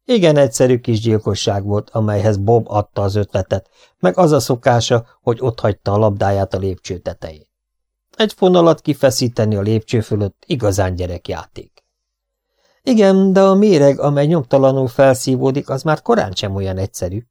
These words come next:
Nem is tud akárki szert tenni rá. Az ördögbe is, Poirot, egyszerűen nem tudom elhinni.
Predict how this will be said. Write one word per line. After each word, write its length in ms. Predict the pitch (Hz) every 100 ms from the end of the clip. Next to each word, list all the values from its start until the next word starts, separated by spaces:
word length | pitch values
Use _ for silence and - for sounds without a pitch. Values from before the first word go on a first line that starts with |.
| _ _ _ _ _ _ _
Nem 240 | 196 190
is 180 | 160 -
tud 200 | - 147
akárki 480 | 147 123 143 139 -
szert 340 | - 135 123
tenni 300 | - 123 123
rá. 240 | 120 - _ _ _ _
Az 260 | - - -
ördögbe 400 | 156 110 110 107
is, 140 | 104
Poirot, 500 | - 120 120 107 101 _
egyszerűen 560 | - 247 - 120 113 113
nem 160 | 135
tudom 340 | 110 113 104 101
elhinni. 500 | 92 - 85 78